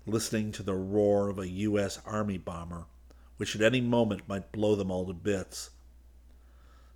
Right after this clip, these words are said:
Solo knew the human mind. Someone was bound to break. Something had to give.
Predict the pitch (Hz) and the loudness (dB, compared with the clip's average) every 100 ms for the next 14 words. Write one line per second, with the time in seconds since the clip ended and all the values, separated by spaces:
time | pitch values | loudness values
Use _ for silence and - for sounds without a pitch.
0 | - - 147 131 117 113 98 95 104 92 | -16 4 6 6 6 4 2 0 -4 -4
1 | 92 92 90 87 85 - - - - - | -4 -4 -4 -6 -12 -16 -20 -20 -20 -20
2 | - - - 135 113 95 90 85 92 92 | -20 -10 4 4 4 -2 -4 -6 -6 -4
3 | 87 82 90 90 85 - - - - - | -6 -8 -6 -6 -8 -14 -20 -20 -20 -20
4 | - - - - 120 107 80 80 - - | -20 -20 -14 2 2 2 -12 -14 -20 -16
5 | - 95 87 78 82 90 85 78 - | -4 -2 -2 -6 -12 -8 -8 -10 -16